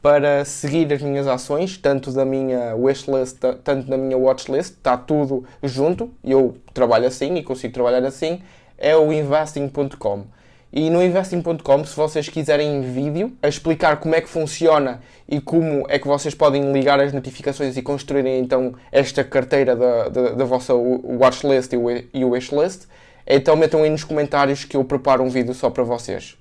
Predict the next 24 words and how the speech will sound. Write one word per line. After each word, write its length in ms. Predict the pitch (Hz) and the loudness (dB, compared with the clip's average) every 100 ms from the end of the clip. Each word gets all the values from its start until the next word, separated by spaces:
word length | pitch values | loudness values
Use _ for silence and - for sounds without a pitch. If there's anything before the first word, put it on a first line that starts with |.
| - | -2
Então 240 | 180 214 | 2 4
vocês 420 | 208 196 156 135 | 2 2 0 0
devem 240 | - 147 147 | 0 2 2
estar 160 | 151 | 0
a 60 | 151 | 0
perguntar, 600 | 151 156 170 170 196 277 | -2 -2 0 0 -2 -4
e 100 | 147 | -8
como 280 | 143 156 147 | -4 -2 -2
também 320 | 160 143 139 | 0 0 2
última 340 | 143 147 143 139 | 0 0 -2 -2
pergunta 380 | 139 135 127 | 0 0 0
deste 220 | 131 139 - | 0 0 0
vídeo 200 | 127 120 | 0 0
e 40 | |
como 220 | 117 123 | -2 -2
último 280 | 127 135 151 | -2 -2 -4
tema, 340 | 190 185 196 196 - - - _ - | 0 0 -2 -6 -20 -20 -20 _ 0
eh, 520 | 175 185 180 180 180 - | 6 8 8 8 4 2
então 380 | 202 233 233 233 | 2 4 2 2
onde 200 | 262 269 | 2 4
é 40 | 262 | 2
que 100 | 254 | 0
eu 60 | |
consigo 840 | 208 214 190 - - 190 170 180 | 0 0 0 -4 -2 0 0 -2